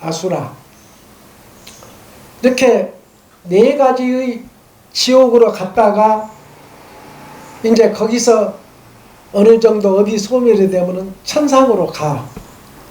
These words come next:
그걸 소위 천당이라고 그러죠. 천당으로 갔다가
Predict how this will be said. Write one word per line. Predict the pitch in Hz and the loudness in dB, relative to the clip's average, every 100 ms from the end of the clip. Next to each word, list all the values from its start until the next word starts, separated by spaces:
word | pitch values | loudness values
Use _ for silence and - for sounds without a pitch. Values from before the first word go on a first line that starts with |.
| - - - - - - - | -20 -20 -20 -20 -20 -20 -16
그걸 | - 190 175 175 - | 0 0 2 -2 -4
소위 | - 240 196 | 2 4 4
천당이라고 | - 262 254 233 175 156 | 0 2 2 2 0 -4
그러죠. | 156 170 190 - - - - - - - - | -8 -12 -14 -14 -20 -20 -20 -20 -20 -20 -6
천당으로 | - 294 285 294 262 226 | 0 2 4 4 2 0
갔다가 | 170 233 233 247 254 254 - | -2 -2 0 0 0 -4 -14